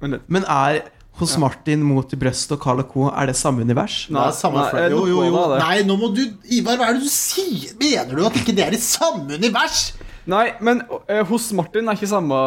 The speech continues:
Speaker 1: univers.
Speaker 3: Er du idiot?
Speaker 2: Cinematic Universe.
Speaker 3: Det er jo det samme som
Speaker 1: <laughs> Det er jo
Speaker 3: Friends og den s-, den der spin-off-serien Joey.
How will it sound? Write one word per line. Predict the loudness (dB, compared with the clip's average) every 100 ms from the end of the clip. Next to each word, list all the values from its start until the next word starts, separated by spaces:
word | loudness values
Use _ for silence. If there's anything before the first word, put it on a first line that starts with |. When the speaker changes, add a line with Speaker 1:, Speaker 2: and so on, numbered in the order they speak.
| 2 0
Speaker 1:
univers. | -2 -4
Speaker 3:
Er | -2 0 0 2
du | 0
idiot? | 0 0 0 0 2 2 2 2 2 2 2 2 0
Speaker 2:
Cinematic | 0 0 0 -2 -4
Universe. | -2 0 -2 -4 -8 -10 -16 -20 -16 -4
Speaker 3:
Det | 0
er | 2 2 2
jo | 0
det | 0
samme | 0 0 0 0
som | 0 -2 -2
Speaker 1:
<laughs> |
Det | -2
er | 0
jo | 0 0
Speaker 3:
Friends | 0
og | -2 0
den | 0
s-, | -2 -4
den | -2 -2
der | 0 -2
spin-off-serien | -2 -2 0 0 -2 -2 0 -2
Joey. | 0 0 2 2 0